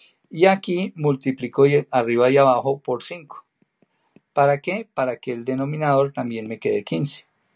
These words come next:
¿cierto? O hago carita feliz, como ustedes prefieran hacer la suma de fracciones. Pero entonces acá, miren, me quedaría tres D, ¿cierto?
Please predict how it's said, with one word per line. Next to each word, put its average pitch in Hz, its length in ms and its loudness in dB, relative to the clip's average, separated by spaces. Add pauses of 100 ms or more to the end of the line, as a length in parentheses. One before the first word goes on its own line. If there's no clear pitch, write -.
(280)
¿cierto? - 460 -2 (840)
O 170 140 10
hago 180 240 4
carita 170 380 0
feliz, 196 340 -6
como 147 180 -8
ustedes 165 280 -4
prefieran 147 380 -2
hacer 147 220 -4
la 147 120 -4
suma 151 240 -6
de 143 60 -6
fracciones. 139 580 -8 (640)
Pero 170 160 0
entonces 185 300 2
acá, 151 280 2
miren, 139 300 -4
me 135 140 -6
quedaría 107 440 -6
tres 156 480 -6
D, 165 380 -4 (300)
¿cierto? 147 540 -8